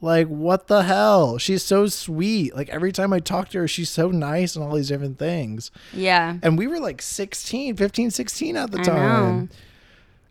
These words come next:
Speaker 1: Dang, girly, like, you are such a sweetheart. And I didn't even, like, recognize that. I was just like, "Wow, she's just getting, like, pushed over by this guy, like, s-, like, bulldoze, steamrolled, all these different things."
Speaker 2: Hmm.
Speaker 1: And he was just being an asshole. Like,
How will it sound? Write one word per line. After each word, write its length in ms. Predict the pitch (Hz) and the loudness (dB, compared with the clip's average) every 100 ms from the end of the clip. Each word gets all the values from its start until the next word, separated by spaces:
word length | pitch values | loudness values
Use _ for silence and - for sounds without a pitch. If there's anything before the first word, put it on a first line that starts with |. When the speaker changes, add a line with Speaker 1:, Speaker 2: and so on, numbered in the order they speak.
| - | 0
Speaker 1:
Dang, 420 | 254 285 277 220 | 2 2 0 -4
girly, 460 | 180 202 226 262 240 | -4 -4 -4 -4 -2
like, 400 | 202 156 - 165 | -2 -4 -8 -8
you 220 | 214 311 | -4 0
are 200 | 254 196 | 0 0
such 300 | - 220 214 | -2 -4 -4
a 40 | |
sweetheart. 840 | 185 - 156 220 185 170 135 113 - 160 | -6 -6 -6 -6 0 2 0 -2 -10 -8
And 160 | 180 | -4
I 100 | 185 | -4
didn't 340 | 170 175 190 208 | -4 -4 -2 -2
even, 220 | 202 180 | -2 -2
like, 240 | 151 - 131 | -4 -6 -8
recognize 540 | 160 185 170 151 127 | -6 -6 -4 -4 -4
that. 180 | 127 107 | -6 -8
I 40 | 147 | -8
was 100 | 170 | -8
just 140 | 170 | -8
like, 180 | 156 139 | -8 -6
"Wow, 240 | 160 139 | -6 -6
she's 280 | 127 180 202 | -6 -6 -6
just 220 | 214 185 | -8 -10
getting, 200 | - 190 | -8 -4
like, 200 | 147 113 - | -4 0 0
pushed 260 | 170 - | 0 0
over 220 | 139 175 147 | -4 -2 -4
by 160 | 127 | -4
this 200 | 123 107 - | -6 -6 -8
guy, 220 | 127 143 | -6 -6
like, 180 | 113 - | -6 -8
s-, 160 | - - 123 - | -12 -14 -12 -8
like, 240 | 117 - - 117 | -8 -8 -18 -8
bulldoze, 600 | 139 147 175 131 110 98 | -2 0 2 2 0 -6
steamrolled, 840 | - 143 175 170 147 117 101 90 104 | -6 -6 -4 -4 -4 -6 -6 -10 -14
all 160 | 139 180 | -6 -2
these 120 | 165 | -2
different 300 | 151 139 110 | -2 -6 -6
things." 320 | - 160 156 | -2 0 0
Speaker 2:
Hmm. 60 | 110 | -2
Speaker 1:
And 40 | |
he 60 | 123 | -6
was 80 | 139 | -8
just 140 | 170 - | -10 -8
being 160 | 190 | -6
an 60 | 143 | -8
asshole. 520 | 117 151 - 90 90 | -10 -12 -12 -12 -12
Like, 320 | 98 92 - | -12 -12 -14